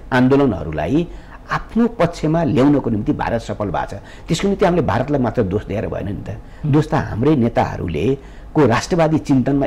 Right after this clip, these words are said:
स्खलन आयो अथवा उसलाई पनि चाहिँ यो शक्ति सन्तुलनलाई कतै न कतै युज गरौँ पोलिटिक्समा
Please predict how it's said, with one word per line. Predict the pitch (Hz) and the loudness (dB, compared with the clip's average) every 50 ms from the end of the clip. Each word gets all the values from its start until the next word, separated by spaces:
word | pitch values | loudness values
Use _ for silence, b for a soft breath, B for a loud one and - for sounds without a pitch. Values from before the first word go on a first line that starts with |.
| - - | -2 -4
स्खलन | - - - - 160 175 165 156 | -8 -8 -2 2 2 4 4 4
आयो | - - - 90 90 92 95 107 110 - B B B B B B B B B - | 2 0 0 0 0 0 -2 -4 -6 -8 B B B B B B B B B -2
अथवा | 170 - - 202 208 | 0 2 4 4 4
उसलाई | - - 180 - - - 190 190 | 4 2 -4 -4 2 4 4 4
पनि | 190 190 185 202 196 | 4 2 2 2 0
चाहिँ | 180 - 175 175 175 | 0 2 2 4 4
यो | 156 | 4
शक्ति | - - 151 - - 196 | 2 2 -4 -2 0 -2
सन्तुलनलाई | 165 - - 156 151 160 160 160 160 160 - | 0 2 0 0 2 2 4 4 2 2 2
कतै | - 151 - 185 | 0 0 0 0
न | 180 170 | 0 2
कतै | 160 147 - 160 160 151 156 B B B B B - | 0 2 4 4 4 4 2 B B B B B 4
युज | 185 196 220 165 127 | 4 6 6 4 4
गरौँ | 123 151 147 151 | 6 6 6 6
पोलिटिक्समा | 147 147 139 139 143 135 143 127 - - 120 120 120 113 | 6 4 4 4 4 4 2 0 2 0 2 2 2 0